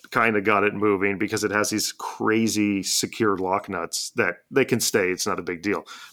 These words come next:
But I wanna dunk that entire thing 'cause it's so rusty into the evaporust, uh, piston and foot and cast iron base above it. But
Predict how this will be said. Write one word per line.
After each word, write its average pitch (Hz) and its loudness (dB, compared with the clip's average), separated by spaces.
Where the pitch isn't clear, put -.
But 135 6
I 127 6
wanna 139 6
dunk 139 2
that 123 6
entire 120 4
thing 147 4
'cause 107 -2
it's 107 -2
so 117 4
rusty 101 0
into 123 6
the 110 2
evaporust, 107 0
uh, 90 0
piston 117 4
and 98 0
foot 113 0
and 98 -4
cast 101 0
iron 92 -2
base 98 0
above 110 2
it. 90 -2
But 117 2